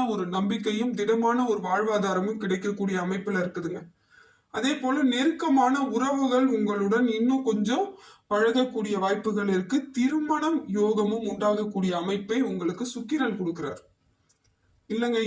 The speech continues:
ஏற்கனவே திருமணம் ஆயிடுச்சுங்க, ஆனா வாழ்க்கையில ஒரு நிம்மதி, பிடிமானம் இல்லாம இருக்குன்னு சொல்றவங்க கூட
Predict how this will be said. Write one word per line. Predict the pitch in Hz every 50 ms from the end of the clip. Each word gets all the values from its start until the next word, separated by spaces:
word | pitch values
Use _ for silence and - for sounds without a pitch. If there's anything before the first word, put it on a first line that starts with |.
| 190 196
ஏற்கனவே | 208 226 226 226 226 226 226 240 254
திருமணம் | - 226 226 214 214 220 220 208 202
ஆயிடுச்சுங்க, | 196 190 190 185 - 214 208 208
ஆனா | 208 214 208
வாழ்க்கையில | 190 185 190 202 202 220 220 214 220 226 220
ஒரு | 202 185 185
நிம்மதி, | 196 196 202 214 226 233 233 240 247
பிடிமானம் | 240 208 202 220 226 233 233 226 220 214 202
இல்லாம | 190 190 190 190 190 196 226 226 208
இருக்குன்னு | 196 196 208 196 - 233 233 247 254 240
சொல்றவங்க | 214 185 180 190 185 185 175 165
கூட | - 233